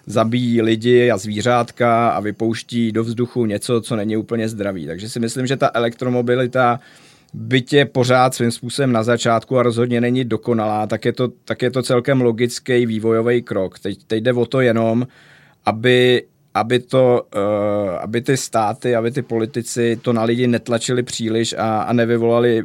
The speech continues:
velký odpor, tak jako se to stává třeba u Pepy a, a spousty dalších lidí, protože jako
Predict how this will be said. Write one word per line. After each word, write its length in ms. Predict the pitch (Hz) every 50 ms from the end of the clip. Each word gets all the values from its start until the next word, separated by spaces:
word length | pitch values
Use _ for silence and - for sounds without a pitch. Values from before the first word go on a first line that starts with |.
| - _ -
velký 680 | - 113 117 113 113 117 - 135 120 120 120 113 - - - -
odpor, 600 | 120 117 - - - 117 117 113 110 110 117 123 - - - - - _ _ -
tak 180 | - 113 117
jako 200 | 135 117 - -
se 140 | 117 - 127
to 140 | - - 120
stává 460 | - - - 123 117 113 113 113 113
třeba 280 | 110 - - 127 123 117
u 120 | 92 87
Pepy 500 | - - 123 - - - 123 120 120 117
a, 280 | - 95 110 104 101 - -
a 260 | - 107 104 104 104 101 - _ - - _ _ -
spousty 460 | - - - - 120 123 - - 123
dalších 420 | 117 117 113 - - 123 117 -
lidí, 320 | - 110 107 110 113 110 110
protože 440 | 113 101 - - 110 120 117 107 101 - - - 92 -
jako 320 | - 95 92 - 117 107